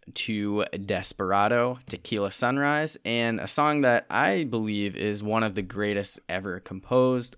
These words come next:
Hotel California. At number two, Bob Seger, and I know that I've talked about him in the past on a top five. I think in our favorite people from Michigan, Ben and I both had him on our list,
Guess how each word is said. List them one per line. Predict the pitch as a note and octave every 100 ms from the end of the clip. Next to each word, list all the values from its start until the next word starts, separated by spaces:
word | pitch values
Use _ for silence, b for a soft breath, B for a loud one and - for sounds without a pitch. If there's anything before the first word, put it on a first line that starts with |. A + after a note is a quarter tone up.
| -
Hotel | F#2+ G2 F#2+ F2
California. | - C2+ D#2+ D2 D2 - - _ _ _ _ B B B B B B _ -
At | -
number | A#2 A#2 A2+
two, | A2+ - D3 F#3 D#3+ F#2+ - - -
Bob | A#2 B2 B2+
Seger, | - - C#3 D3 C3 G#2 F2+
and | C#2 G#2
I | A2
know | A2 A#2+
that | B2+ A2
I've | G2+ -
talked | B2+ B2 -
about | B2 B2+
him | B2+ A#2+
in | G2+
the |
past | F#2 - A#2+ C#3 -
on | D3+
a |
top | D3 D3+ D3+
five. | - E3 E3+ D3
I |
think | A2 G2
in | G#2
our | G2 F#2 B B B
favorite | - C3 C3 C3
people | - C3 B2+ A#2
from | - F#2
Michigan, | G2 A2+ - C3+ C#3+ D3 B2+
Ben | G#2+
and | A#2 A2+
I | G#2+
both | G#2 G#2 -
had | G2+ G#2
him | A2+ A2
on | G2+
our | F#2+
list, | F2+ D#3 E3+ - -